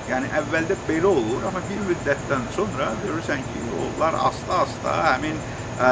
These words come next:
insanlar yavaş-yavaş, həmin ideyalar yavaş-yavaş ətrafına daha çox adam, ə, yığmağa başlayır və ilk əvvəlində və d-, ə, dəyişikliyə gətirib çıxar. İlk ə-, ilk əvvəlində tamamilə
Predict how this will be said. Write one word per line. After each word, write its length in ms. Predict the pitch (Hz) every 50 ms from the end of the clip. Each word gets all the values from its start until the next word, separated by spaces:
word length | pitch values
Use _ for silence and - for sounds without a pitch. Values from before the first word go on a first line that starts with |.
| 123 -
insanlar 840 | 127 123 117 101 - - 123 117 113 113 131 82 82 110 113 120 104 98
yavaş-yavaş, 840 | 151 120 117 120 131 147 160 - - - 156 165 170 170 170 -
həmin 220 | - 110 117 123 120
ideyalar 580 | - - - 156 180 202 202 190 185 185 185 190
yavaş-yavaş 680 | 180 151 135 135 147 165 139 120 127 117 104 - -
ətrafına 640 | 117 113 - - 127 123 123 117 - 127 151 180 196 196 - - - - - -
daha 240 | - 120 131 165 190
çox 240 | 185 - 160 131 - - - - - - - -
adam, 320 | - 117 123 131 135 127 123 120 110 - - - -
ə, 160 | - 123 123 123 123 120 117 107 104
yığmağa 460 | 117 123 120 117 117 120 117 117 113
başlayır 440 | 110 110 107 - - - 170 214 233
və 200 | 196 202 196 - - - -
ilk 320 | 202 220 - - - - - -
əvvəlində 840 | - 170 170 165 165 165 165 160 160 160 165 160 156 - 190 202 202 202 202 202 202
və 160 | - - 151 143
d-, 220 | - - 143 143 139 - - -
ə, 160 | 139 143 143 139 139 120 104 113 110 95 -
dəyişikliyə 520 | 117 160 151 143 - - 147 147 147 139
gətirib 280 | 131 135 123 127 123 120
çıxar. 300 | - - 185 196 185 -
İlk 260 | 254 247 - - -
ə-, 120 | 226 214 - -
ilk 340 | - 185 196 180 - - 214
əvvəlində 500 | 208 190 185 202 190 196 202 208 240 240
tamamilə 760 | - - 196 202 214 214 220 226 254 320 311 302 269 247 233